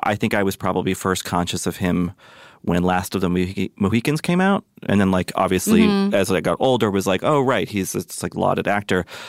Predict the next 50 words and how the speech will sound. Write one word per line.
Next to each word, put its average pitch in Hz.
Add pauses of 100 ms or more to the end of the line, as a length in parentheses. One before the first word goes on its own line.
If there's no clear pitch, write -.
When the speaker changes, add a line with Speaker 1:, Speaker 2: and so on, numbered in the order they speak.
(240)
Speaker 1:
But, 101 (420)
yeah, 127
seeing 135
him 110
in, 98
in 98
his 92
relative 101
youth, 92
I 107
think 101
he 98
was, 90
like, 87
twenty-seven 87
when 92
they 90
filmed 90
it, 87 (200)
Speaker 2:
Mm-hmm. 185
Speaker 1:
um, 92 (520)
is 92
astounding, 120
<laughs> 104
you 131
know, 104
and 104
you're 107
like, 104 (120)
yeah, 113
I 107
guess, 107
yeah, 104
I 107
think 120
it 92
made 110
me 104
wanna 92
be 90
more 90
of 90
a 90
completist 90
about -
his -
work -
like -
you, -
Katie. -